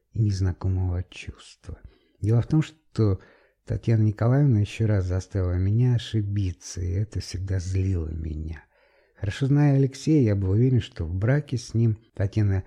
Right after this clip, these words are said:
Николаевна будет очень несчастна и пожалеет обо мне, и поэтому я так настаивал, чтобы Алексей, тогда ещё просто влюблённый, женился на ней.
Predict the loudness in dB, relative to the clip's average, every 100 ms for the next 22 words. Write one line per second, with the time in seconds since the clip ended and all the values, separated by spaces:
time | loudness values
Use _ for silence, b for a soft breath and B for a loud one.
0 | B -6 -4 -4 -2 0 2 2 0 -2
1 | -4 -4 -6 -6 -6 -8 -2 0 0 -2
2 | -4 -4 -6 -2 0 2 0 -2 -2 0
3 | 0 0 B B B B -6 -4 -4 -2
4 | 0 0 0 0 -2 -6 -6 -2 -2 -2
5 | -6 -2 2 2 0 -4 -6 -6 -6 -8
6 | -14 -4 2 2 0 -4 b b b -10
7 | -6 -4 -6 -8 -8 -8 -6 -8 -8 b
8 | b -4 0 2 2 2 2 0 0 2
9 | 4 2 -2 -4 -2 -2 -4 -6